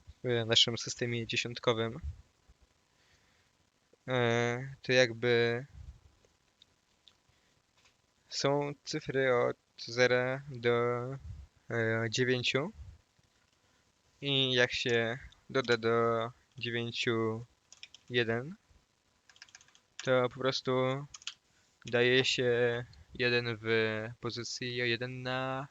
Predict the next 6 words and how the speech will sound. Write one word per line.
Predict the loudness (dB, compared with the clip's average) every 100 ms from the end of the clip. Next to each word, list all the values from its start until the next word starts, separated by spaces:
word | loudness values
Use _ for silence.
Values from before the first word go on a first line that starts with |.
| _
lewo. | -2 -2 0 -4 -6 _ _ _ _ _ _ _ _ _ _ _ _ _ _ _ _ _ _ _ _
I | -8 -6 -4 -2
dalej | 0 0 0
się | -2 0
kontynuuje, | -2 -2 0 4 4 2 -2 _ _ _ -18 -14 -6
e, | -2 0 0 -2 -2 -6